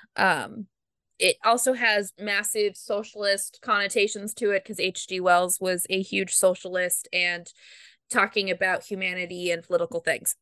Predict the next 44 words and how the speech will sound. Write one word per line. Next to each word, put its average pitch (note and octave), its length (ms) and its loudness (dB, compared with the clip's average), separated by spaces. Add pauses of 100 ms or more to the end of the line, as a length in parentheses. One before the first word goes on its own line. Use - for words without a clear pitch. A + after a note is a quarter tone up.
So, - 400 4 (1120)
uh, F#3+ 220 8 (100)
it G#3+ 160 0
does A3+ 200 2
have, A3+ 280 2
obviously, G#3 340 4
from G#3 200 -2
the G3 60 -4
main G3+ 340 0 (120)
book, G#3 440 4 (500)
uh, F#3 420 6
Montgomery A#3 640 2
is A3+ 100 2
a G#3 60 0
character G3+ 640 2
and F#3 500 -2 (320)
Moreau F#3 420 4
is D#3+ 120 -2
a E3 40 -8
character D3+ 580 -4 (220)
in F3+ 100 -6
the E3 120 -2
original. D#3 520 -6 (240)
And - 160 -10
I - 20 -14
think B3+ 240 0
some B3 200 2
of G#3+ 60 0
the F#3 140 -6
animals, F3 320 -6
but F#3 140 -4
I'm F3 160 -6
not E3+ 200 -4
sure - 380 -2 (800)
'cause - 100 6
I F#3 60 6
didn't F#3 160 0
get F#3 120 -4
to - 80 -14
finish D3+ 260 -6
my F3 100 -2
reread C3+ 360 -8
of B1+ 140 -12
it. - 140 -14